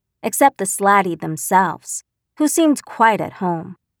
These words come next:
Most of the students just wished they would take their slimy fingers and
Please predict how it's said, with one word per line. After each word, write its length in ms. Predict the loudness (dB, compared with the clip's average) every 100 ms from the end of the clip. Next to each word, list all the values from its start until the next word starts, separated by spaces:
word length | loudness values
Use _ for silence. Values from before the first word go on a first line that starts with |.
| _ _ _ _
Most 380 | 0 2 2 -2
of 80 | -2
the 100 | -2
students 600 | -4 -6 -4 -2 -4 -4
just 260 | -4 -4 -2
wished 320 | -4 -4 -4
they 140 | -4
would 180 | -4 -6
take 300 | -6 -6 -4
their 120 | -6
slimy 540 | -4 -4 0 2 0 -4
fingers 540 | -4 -2 -2 -2 -4
and 120 | -6